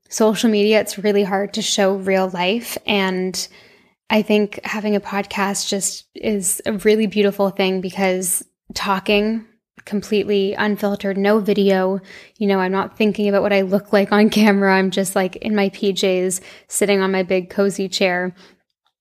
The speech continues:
just talking. And it's like I'm talking with a friend. You can't really fake, uh, podcasting, I think. Well, I guess you can, but it's,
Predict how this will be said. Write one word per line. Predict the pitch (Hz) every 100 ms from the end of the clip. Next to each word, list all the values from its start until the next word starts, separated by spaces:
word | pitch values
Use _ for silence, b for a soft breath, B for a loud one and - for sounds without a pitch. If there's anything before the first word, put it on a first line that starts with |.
| _ -
just | - 233
talking. | 254 226 226 - 240 -
And | 247 226 220
it's | 208 -
like | 208
I'm | 214
talking | 208 208 208 196
with | 190
a | 202
friend. | - 214 214
You | 196
can't | 226 220
really | 226 196
fake, | - 208 196 - - B B B B B
uh, | 220 196 180 180 - _
podcasting, | - 190 190 196 190 - -
I | 202
think. | 202 226 -
Well, | 233
I | 233
guess | 277 311 202
you | 190
can, | - - 202
but | 202 - - _ _
it's, | 220 - -